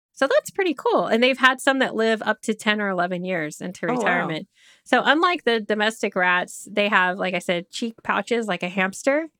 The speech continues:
Speaker 2: Oh.
Speaker 1: And so they can get all this little nuts and store it underground, which is super cute.
Speaker 2: Little
Speaker 1: The,
Speaker 2: chipmunks.
Speaker 1: yeah.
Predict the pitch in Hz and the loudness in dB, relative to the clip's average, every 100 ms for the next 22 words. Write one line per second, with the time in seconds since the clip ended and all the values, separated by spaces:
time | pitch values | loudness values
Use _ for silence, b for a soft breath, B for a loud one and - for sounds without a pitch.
0 | 359 262 226 269 _ - 214 233 220 240 | -6 -4 -4 -6 _ -6 -2 0 2 0
1 | 262 226 208 - 196 196 196 - 208 202 | 0 2 0 2 2 2 -2 -2 -4 -2
2 | 185 190 - 196 175 - 175 175 180 196 | 0 -2 -2 -8 -8 -6 -2 0 0 -2
3 | - - _ 202 196 185 170 180 233 233 | -8 -20 _ -4 -4 -2 -2 -2 -4 -8
4 | 220 214 202 - 220 196 196 - 196 220 | -6 -6 -8 -8 -6 -4 -6 -4 -4 -4
5 | - _ b 180 - 220 208 202 - 214 | -6 _ b -12 -4 0 0 0 -2 2
6 | 185 180 | 2 0